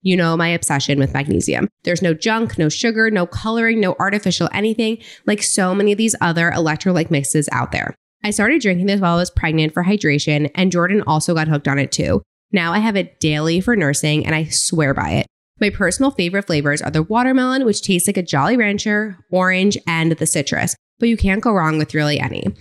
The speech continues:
It's totally risk-free to try it, and if you don't like it, you could share it with a friend, and they'll give you your money back, no questions asked. Plus, anyone listening to this can get a free sample pack with your purchase with my link. Drink L M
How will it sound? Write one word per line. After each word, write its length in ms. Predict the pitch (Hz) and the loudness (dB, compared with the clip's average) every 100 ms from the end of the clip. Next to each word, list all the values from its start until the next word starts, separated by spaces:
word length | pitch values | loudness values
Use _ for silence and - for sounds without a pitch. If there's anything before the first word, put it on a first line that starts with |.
| - - | -14 -4
It's 200 | 190 - | -4 -2
totally 360 | - 170 226 | 0 2 2
risk-free 380 | 254 247 - 269 | 2 0 0 0
to 100 | 269 | 0
try 280 | 302 190 160 | 0 0 0
it, 160 | 170 - | 0 2
and 80 | 190 | 0
if 140 | 190 | 2
you 80 | 214 | 0
don't 240 | 196 233 | 0 0
like 180 | 247 262 | 0 2
it, 140 | 302 | 0
you 100 | - | 0
could 140 | 233 220 | -2 -2
share 200 | - 180 | 0 0
it 60 | |
with 100 | 202 | 0
a 60 | 302 | -2
friend, 400 | 285 180 165 185 | -2 0 0 -2
and 120 | - | 2
they'll 80 | 196 | 2
give 180 | 185 175 | 2 0
you 140 | 196 | 2
your 160 | 214 208 | 2 2
money 280 | 208 156 185 | 2 2 0
back, 360 | 170 160 - 190 | -2 -4 -8 -4
no 300 | 185 160 156 | 0 2 2
questions 360 | 151 - 160 | 0 0 0
asked. 360 | 151 123 - - _ - | 0 -2 -4 -8 _ -2
Plus, 320 | 285 254 - - | 0 0 -2 -2
anyone 380 | 190 214 277 | 0 2 2
listening 260 | 208 190 190 | 0 2 0
to 120 | 180 | 0
this 100 | 180 | 0
can 80 | 214 | 2
get 120 | 196 | 2
a 60 | 185 | 0
free 580 | - - 190 202 254 277 | -6 -2 0 4 2 2
sample 380 | - 277 302 262 | 0 0 0 0
pack 300 | 240 202 202 | 2 0 -2
with 280 | 175 185 247 | 0 0 0
your 100 | 285 | 0
purchase 460 | 214 202 202 196 - - - | 0 0 0 -2 -6 -12 0
with 260 | 180 175 | 0 2
my 140 | 190 170 | 0 0
link. 380 | 147 80 - - _ _ - | 0 -2 -6 -14 _ _ -8
Drink 460 | 196 190 185 269 - _ - | 0 2 2 2 0 _ -6
L 420 | 180 175 185 240 - | -2 2 2 0 0
M 320 | 190 180 190 | 0 0 0